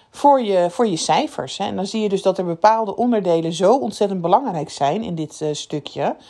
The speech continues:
Hè, je onderwerpregel is belangrijk, de tekst van de content van, eh, van de nieuwsbrief moet heel belangrijk zijn. En ook de pagina, de websitepagina, waar we mensen naartoe sturen, moet ook weer helemaal precies kloppen.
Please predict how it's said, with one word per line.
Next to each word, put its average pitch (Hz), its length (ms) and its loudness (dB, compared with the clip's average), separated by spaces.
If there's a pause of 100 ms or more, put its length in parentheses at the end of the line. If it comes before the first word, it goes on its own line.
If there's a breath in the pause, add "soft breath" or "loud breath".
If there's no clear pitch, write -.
(320 loud breath)
Hè, - 100 0
je 285 180 0
onderwerpregel 214 760 2
is 175 120 -6
belangrijk, 175 720 0
de 165 180 -12
tekst - 400 -2
van 165 200 -4
de 160 100 -8
content 247 540 0
van, 147 420 -4
eh, 147 420 -6 (400 soft breath)
van 220 140 0
de 233 60 2
nieuwsbrief 277 480 0
moet 247 160 0
heel 208 200 2
belangrijk 190 420 0
zijn. 175 340 -2
En 214 200 -6
ook 208 400 2
de 175 100 -8
pagina, 196 560 0
de 175 60 -6
websitepagina, 170 1000 -2 (500 soft breath)
waar 180 380 2
we 226 60 -6
mensen 208 300 -2
naartoe 190 280 -6
sturen, 185 400 -4
moet 165 180 -6
ook 170 140 -2
weer 170 200 -6
helemaal 196 460 2
precies - 400 -8
kloppen. 170 440 -2